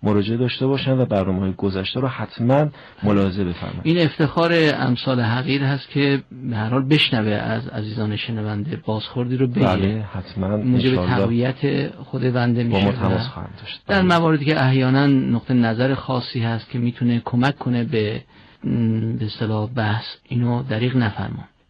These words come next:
Speaker 2: در خصوص روش دین آفرینی کارهای خاصی رو غربی‌ها به سرکردگی ام-، آمریکا به خصوص طی، اه، چند دههٔ گذشته انجام دادن.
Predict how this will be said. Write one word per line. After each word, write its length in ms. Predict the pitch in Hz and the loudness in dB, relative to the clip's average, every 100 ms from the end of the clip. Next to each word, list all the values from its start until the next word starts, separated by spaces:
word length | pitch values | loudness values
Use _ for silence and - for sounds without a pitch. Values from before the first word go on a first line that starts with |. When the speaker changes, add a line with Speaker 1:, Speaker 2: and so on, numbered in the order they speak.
| - 147 135 | -6 -4 0
Speaker 2:
در 340 | 160 185 196 | 2 2 0
خصوص 580 | 180 - 180 - 185 - | -4 -6 -4 -4 -4 -2
روش 500 | 185 185 180 170 165 | 0 0 0 -2 -2
دین 280 | 165 170 165 | 0 2 0
آفرینی 920 | 170 160 - 160 160 160 156 156 156 - | 0 -4 -4 -2 0 2 2 2 0 -4
کارهای 440 | - 139 127 160 | -4 0 2 0
خاصی 560 | - - 165 160 - 123 | -2 -2 -2 -2 -2 0
رو 180 | 113 | 0
غربی‌ها 540 | 113 110 107 110 110 123 | -2 -4 -2 -2 -2 -4
به 80 | 117 | -4
سرکردگی 760 | - 110 104 113 104 113 123 | -4 -4 -4 -4 -2 -2 -2
ام-، 200 | 123 117 - | -2 -4 -6
آمریکا 420 | - 110 110 131 135 | -4 -2 -2 -4 -4
به 160 | 160 | -4
خصوص 380 | 139 165 - 165 - | -4 -4 -4 -6 -4
طی، 480 | 143 139 139 139 139 - - - - _ _ - | -2 0 2 0 -4 -10 -20 -20 -20 _ _ -6
اه، 320 | 120 120 113 | -2 -2 -2
چند 540 | - - 120 117 117 | -4 -4 0 0 -2
دههٔ 320 | 113 113 139 | -2 0 0
گذشته 500 | 131 113 113 104 - | 0 -2 -4 -4 -6
انجام 580 | - 110 101 110 104 104 - | -4 -4 -4 -4 -6 -6 -10
دادن. 240 | - | -16